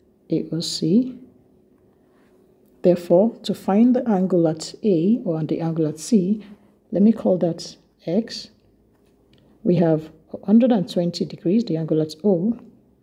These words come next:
plus X, plus X equals one hundred and eighty degree. The sum of the angles in a triangle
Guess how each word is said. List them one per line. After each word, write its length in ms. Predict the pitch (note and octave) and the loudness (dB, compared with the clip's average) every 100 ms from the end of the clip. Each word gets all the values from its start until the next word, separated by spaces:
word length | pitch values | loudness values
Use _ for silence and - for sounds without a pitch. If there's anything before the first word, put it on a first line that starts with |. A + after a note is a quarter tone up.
| _ _ _ _ _ | _ _ _ _ _
plus 280 | - E3+ D#3+ - | -4 -4 -4 0
X, 480 | A3+ F#3 A#3 - - _ _ _ _ _ _ _ _ _ _ _ _ - _ _ | 4 4 2 -6 -16 _ _ _ _ _ _ _ _ _ _ _ _ -20 _ _
plus 260 | - E3 - A#3 | -2 -2 -2 0
X 400 | F#3 F#3+ - - - _ _ | 2 2 -2 -10 -20 _ _
equals 520 | G3+ F#3+ F3+ E3+ E3+ - _ _ _ _ _ _ _ | -8 0 2 2 2 -6 _ _ _ _ _ _ _
one 180 | F#3 F3+ | -2 0
hundred 240 | F3 E3+ | 2 0
and 180 | D#3+ D3+ | 0 -2
eighty 240 | E3 D#3+ | -2 -2
degree. 440 | E3 D#3+ E3 D3 - - _ _ | -2 -2 -2 -4 -6 -20 _ _
The 80 | - | -10
sum 240 | E3+ A#3 A#3+ | -2 4 4
of 140 | G#3 | 4
the 120 | - | -2
angles 300 | F3 F3 F3 | -4 -2 -2
in 80 | D#3 | -4
a 80 | D#3 | -6
triangle 580 | - E3+ F3 A3+ C4 | -8 -6 -2 0 0